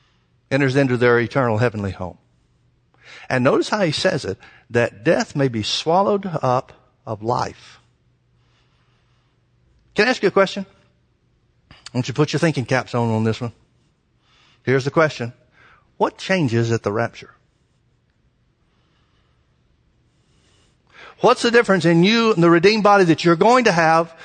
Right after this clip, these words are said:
when Jesus comes back for the church and the body you've got now, or the condition that you're in now? What changes?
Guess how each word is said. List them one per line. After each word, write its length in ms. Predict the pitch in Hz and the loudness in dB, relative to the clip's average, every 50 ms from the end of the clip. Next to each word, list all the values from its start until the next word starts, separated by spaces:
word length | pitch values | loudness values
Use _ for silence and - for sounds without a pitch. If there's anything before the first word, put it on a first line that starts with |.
| - - - | -20 -8 -2
when 120 | 165 165 | -2 0
Jesus 360 | 147 185 208 202 190 190 - - | 2 2 0 2 0 -2 0 2
comes 220 | 202 202 185 143 | 0 0 2 2
back 220 | 165 190 190 185 | 2 2 2 2
for 100 | - 190 | 0 -2
the 100 | 180 180 | -2 0
church 280 | - - 170 165 160 - | 0 2 2 2 2 0
and 100 | 160 151 | -2 -2
the 40 | 139 | 2
body 220 | 151 160 156 143 | 2 0 0 0
you've 180 | 135 151 135 131 | -4 -6 -2 0
got 180 | 147 151 - | 0 0 0
now, 280 | 143 135 123 117 107 117 | 0 -2 0 0 -2 -2
or 40 | 117 | -2
the 120 | 117 120 - - - - - - - | -4 -4 -6 -8 -10 -12 -14 -10 -4
condition 400 | - 143 143 151 147 - 147 131 | -2 0 2 2 0 0 -4 -6
that 160 | 120 117 - | -6 -4 -4
you're 140 | 131 135 127 | -2 0 0
in 160 | 123 120 110 | 0 -2 -2
now? 180 | 98 87 78 - _ _ _ _ _ _ | -4 -6 -8 -12 _ _ _ _ _ _
What 100 | - 269 | -4 -2
changes? 420 | - 226 196 156 - - - - | 0 0 -2 -2 -2 -6 -12 -20